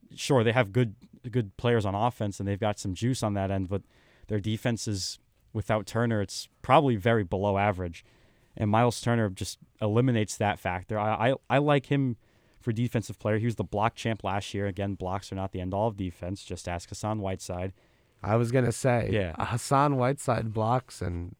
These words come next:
Speaker 2: Trayvon Diggs interceptions are, like,
Speaker 1: Interceptions, yeah.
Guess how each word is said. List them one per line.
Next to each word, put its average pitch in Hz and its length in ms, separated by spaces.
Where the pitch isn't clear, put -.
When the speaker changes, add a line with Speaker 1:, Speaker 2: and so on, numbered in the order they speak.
Speaker 2:
Trayvon 110 560
Diggs 104 300
interceptions 92 720
are, 120 60
like, 120 100
Speaker 1:
Interceptions, 92 500
yeah. 104 140